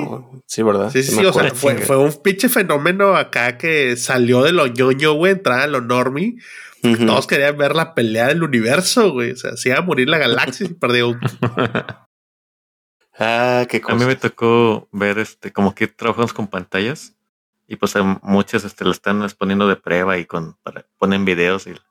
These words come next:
Speaker 4: y en un, una ocasión sí me co-, tocó ver que estaban poniendo ahí la pelea de Goku contra Jiren. <laughs>
Speaker 3: Una pantallota.
Speaker 4: En la, en la pantalla de tres por cuatro metros.
Speaker 1: No manches.
Speaker 3: Nice.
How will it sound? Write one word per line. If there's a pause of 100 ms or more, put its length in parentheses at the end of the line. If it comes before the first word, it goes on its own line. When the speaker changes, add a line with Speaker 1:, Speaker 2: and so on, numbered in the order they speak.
(800)
Speaker 4:
y
en
un,
una
ocasión
sí
me
co-, (260)
tocó
ver
que
estaban (140)
poniendo
ahí
la
pelea
de
Goku
contra
Jiren. (520)
<laughs>
Speaker 3:
Una
pantallota.
Speaker 4:
En
la,
en
la
pantalla
de (280)
tres
por
cuatro
metros. (1400)
Speaker 1:
No
manches.
Speaker 3:
Nice.